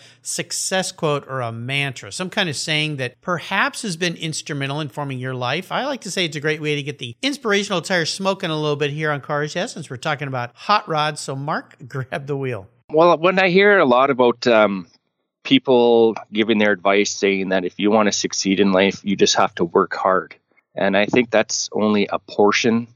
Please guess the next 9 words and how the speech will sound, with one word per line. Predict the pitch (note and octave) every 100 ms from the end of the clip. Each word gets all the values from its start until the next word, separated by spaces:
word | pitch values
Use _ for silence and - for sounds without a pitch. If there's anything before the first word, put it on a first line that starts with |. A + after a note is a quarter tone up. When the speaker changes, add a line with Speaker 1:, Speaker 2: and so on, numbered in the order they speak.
| _ _ _ -
Speaker 2:
of | G2+
the | G2
advice | G2 F2+ F#2+ G2+ -
that | - F#2 - -
people | - - G2+
really | F#2+ F#2+ F#2 E2+ - _ _
need | - - G2 G2+ G#2+
to | F#2
hear. | F#2 F#2+ A2+